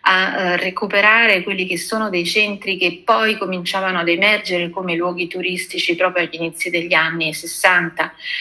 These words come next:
è il caso di Maratea in particolare, ma invece appunto sarà, come dire, l'ultimo canto del cigno, perché poi questo ti-, discorso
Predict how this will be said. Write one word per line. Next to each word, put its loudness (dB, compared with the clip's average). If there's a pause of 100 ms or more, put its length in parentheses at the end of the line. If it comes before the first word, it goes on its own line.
(160)
è 0
il 0
caso 0
di -4
Maratea 2
in -8
particolare, 0 (260)
ma 4
invece 2
appunto -2
sarà, 2
come -2
dire, -2
l'ultimo -6
canto 0
del -2
cigno, -4
perché -2
poi 0 (680)
questo 0
ti-, -2
discorso -2